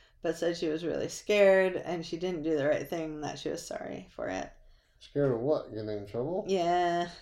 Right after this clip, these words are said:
Speaker 1: I think so.
Speaker 2: Hmm.
Speaker 1: I know, right? Like, but the, the thing that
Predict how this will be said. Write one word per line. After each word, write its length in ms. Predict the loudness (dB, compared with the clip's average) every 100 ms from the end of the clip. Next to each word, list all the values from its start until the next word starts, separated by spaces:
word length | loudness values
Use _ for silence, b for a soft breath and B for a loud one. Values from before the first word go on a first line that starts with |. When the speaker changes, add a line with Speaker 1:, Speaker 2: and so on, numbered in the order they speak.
| B B
Speaker 1:
I 120 | -8 -8
think 280 | -10 -14
so. 360 | -12 -8 -8 -8 -14 _ _ _ -20 _ _ _ -20 _ _ b b b b b _ _ _ _ -20 -12
Speaker 2:
Hmm. 100 | -10 -10 -14 _ _ _ _ -8
Speaker 1:
I 120 | -2
know, 280 | 2 2 2
right? 340 | 2 0 -4 -12 -20 -10
Like, 360 | -8 -8 -12 -20 _ 0
but 220 | 2 4
the, 180 | 2 0 -2
the 120 | -4
thing 240 | 0 2 4
that 280 | 4 0